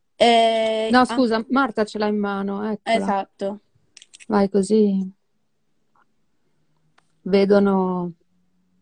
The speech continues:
Speaker 2: Alla fine la costruzione è uguale, no? Rispetto
Speaker 1: Esatto. Penso che comunque la, il tipo di scrittura, cioè la, eh, il pennino sia lo stesso.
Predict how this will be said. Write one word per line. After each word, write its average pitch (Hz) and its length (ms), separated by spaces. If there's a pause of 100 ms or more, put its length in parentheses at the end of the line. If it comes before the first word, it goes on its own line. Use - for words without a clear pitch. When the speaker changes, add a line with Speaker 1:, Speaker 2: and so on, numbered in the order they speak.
(800)
Speaker 2:
Alla 202 120
fine 233 260
la 202 140
costruzione 196 680
è 214 40
uguale, 175 520
no? 180 180
Rispetto 185 340
Speaker 1:
Esatto. 190 680 (160)
Penso 254 360
che 220 160
comunque 226 540
la, 175 920 (200)
il - 200
tipo 196 240
di 185 100
scrittura, 196 520
cioè 185 180
la, 170 460 (760)
eh, 196 180
il 196 160
pennino 240 440
sia 196 200
lo 190 100
stesso. 175 800